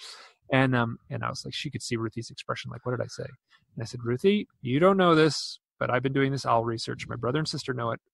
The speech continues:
I wanna hear the story. Please hear the story." So she told a very typical story, one I've heard in one form or another many times. She was grieving.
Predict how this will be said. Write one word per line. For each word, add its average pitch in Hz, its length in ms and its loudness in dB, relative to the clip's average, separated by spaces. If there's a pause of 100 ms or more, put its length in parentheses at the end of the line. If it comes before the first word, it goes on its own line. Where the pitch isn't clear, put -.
(140)
I 127 80 -4
wanna 120 180 -4
hear 120 120 -6
the 123 80 -12
story. 123 320 -12
Please 120 220 -8
hear 123 100 -8
the 120 80 -12
story." - 260 -12 (300)
So - 120 -8
she 214 160 -2
told 202 200 4
a 165 40 0
very 160 200 4
typical - 340 0
story, - 340 -6 (1040)
one 139 160 0
I've 147 120 2
heard 135 160 2
in 123 100 0
one 131 160 0
form 156 280 0
or 139 40 2
another 127 200 0
many 123 260 -2
times. - 440 -6 (640)
She - 220 -6
was 120 120 -2
grieving. 160 460 4